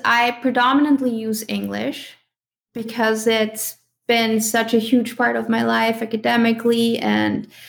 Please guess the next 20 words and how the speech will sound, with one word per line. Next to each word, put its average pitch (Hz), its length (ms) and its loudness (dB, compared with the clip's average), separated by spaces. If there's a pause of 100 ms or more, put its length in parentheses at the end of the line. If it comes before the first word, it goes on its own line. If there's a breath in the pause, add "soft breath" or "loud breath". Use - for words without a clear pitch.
(300 loud breath)
my 208 120 -2
relationships 254 840 2
are 226 80 2
predominantly 226 720 0
in 214 100 2
English. 214 720 -2
Um, 202 480 -4 (1120 loud breath)
so - 140 0
that 349 200 0
has 254 320 0
kind 247 220 -2
of 226 100 -2
become 226 320 -2
my 202 220 -2 (300)
dominant 214 580 0
language 202 480 -4
at 202 100 -10
this 233 220 -2
point. - 480 -10 (580 loud breath)
And, 214 520 0